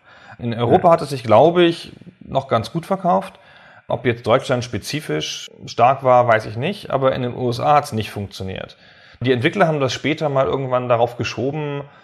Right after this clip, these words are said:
Speaker 1: dass Infogramm U S A, also deren Zweig da drüben, in, in so einer Restrukturierungsphase war und sich deswegen da nicht drum kümmern konnte, so richtig, als gerade dieses wichtige Spiel rauskam.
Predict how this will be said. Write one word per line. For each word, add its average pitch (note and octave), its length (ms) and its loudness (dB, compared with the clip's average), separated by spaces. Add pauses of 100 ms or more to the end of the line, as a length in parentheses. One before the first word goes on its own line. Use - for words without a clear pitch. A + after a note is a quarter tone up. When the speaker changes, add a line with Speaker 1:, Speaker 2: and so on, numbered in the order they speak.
(300)
Speaker 1:
dass A#2 180 0
Infogramm B2 800 -2
U A#2 100 0
S - 160 -6
A, B2+ 400 2
also A#2 160 -4
deren A2 380 -4
Zweig A#2 380 0
da C#3 120 2
drüben, C3+ 480 -6 (480)
in, B2 160 -4
in B2 160 -2
so A#2+ 60 2
einer A#2+ 160 4
Restrukturierungsphase B2 1120 2
war F#2 500 -4
und A2 240 -10
sich B2 160 -8
deswegen A#2+ 580 0
da A2 140 2
nicht A#2 180 -8
drum A2 160 -4
kümmern C3+ 300 2
konnte, G2 260 -4
so F#2+ 80 -10
richtig, G2+ 380 -10
als G2+ 180 -8 (220)
gerade B2+ 260 6
dieses A#2 300 -4
wichtige B2 280 -2
Spiel D#3 200 -2
rauskam. - 480 -6